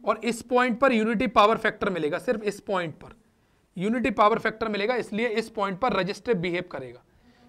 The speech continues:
इस पॉइंट पर सर्किट क्या करेगा, रेजिस्टिव की तरह बिहेव करेगा,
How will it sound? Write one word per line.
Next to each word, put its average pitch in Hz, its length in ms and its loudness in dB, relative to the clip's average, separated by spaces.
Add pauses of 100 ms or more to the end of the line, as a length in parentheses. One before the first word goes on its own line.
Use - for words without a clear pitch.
(120)
इस - 180 -8
पॉइंट 220 340 6
पर 254 120 2
सर्किट 220 400 0
क्या 220 180 6
करेगा, 208 320 4
रेजिस्टिव 190 520 0
की 226 80 -4
तरह 180 220 2
बिहेव 151 360 -2
करेगा, 123 340 -14